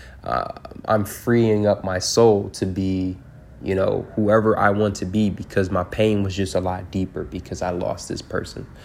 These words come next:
So my soul is now open and released to be whoever I wanna be. So there's no more,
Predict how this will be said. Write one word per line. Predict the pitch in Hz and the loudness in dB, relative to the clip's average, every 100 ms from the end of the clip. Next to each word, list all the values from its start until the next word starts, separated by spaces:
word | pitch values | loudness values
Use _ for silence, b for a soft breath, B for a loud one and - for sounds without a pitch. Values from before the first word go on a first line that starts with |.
| B | B
So | - 104 | -2 0
my | 95 95 | 2 0
soul | - - 123 117 104 | 0 4 6 6 4
is | 98 | 2
now | 104 95 - | 2 2 2
open | 113 113 98 95 | 2 2 0 -4
and | 95 95 | -4 -2
released | 92 95 101 95 | 0 2 2 0
to | - | -6
be | 92 92 90 | -2 0 0
whoever | 90 95 98 98 | -2 0 2 2
I | 92 | -2
wanna | 92 90 87 | -2 -4 -6
be. | 85 92 98 | -8 -10 -8
So | - 101 | -6 2
there's | 107 104 | 2 6
no | 120 127 | 6 6
more, | 131 131 120 107 | 4 4 4 2